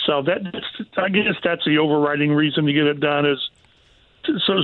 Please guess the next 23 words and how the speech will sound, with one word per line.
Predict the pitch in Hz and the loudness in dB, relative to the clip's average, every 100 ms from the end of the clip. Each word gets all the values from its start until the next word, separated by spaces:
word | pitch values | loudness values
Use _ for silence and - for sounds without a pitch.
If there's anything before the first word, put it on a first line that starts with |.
| - | 2
so | 175 | 2
these | 151 143 | 2 2
assistant | 185 143 185 139 160 - | 2 2 0 0 -4 0
coaches | 160 151 165 139 | 0 0 -2 0
can | 156 | 0
know | 147 147 | 2 2
what | 147 147 | 2 0
the | 131 | -2
heck | 143 147 | -2 -2
they're | 139 | -2
doing. | 131 143 147 143 - - - - _ _ - - _ _ | 0 0 0 -4 -10 -20 -20 -20 _ _ -20 -20 _ _
But | 160 151 | 0 0
organizationally, | 220 233 226 180 151 170 175 - 151 135 160 | 2 0 2 0 2 2 0 0 -2 -2 -2
there's, | 151 147 - - - - | -2 -2 -4 -10 -20 -10
they're | - | -2
not | 226 208 | -2 0
missing | 156 160 180 170 151 127 - _ _ _ | 0 2 2 2 2 0 -6 _ _ _
anything | - 196 165 180 165 156 | 0 2 2 0 2 2
by | 143 | 2
waiting | 139 147 117 - 151 | 2 2 0 -4 -2
another | 143 135 | 0 0
ten | - 165 151 | 0 0 2
days | 143 143 139 | 2 2 0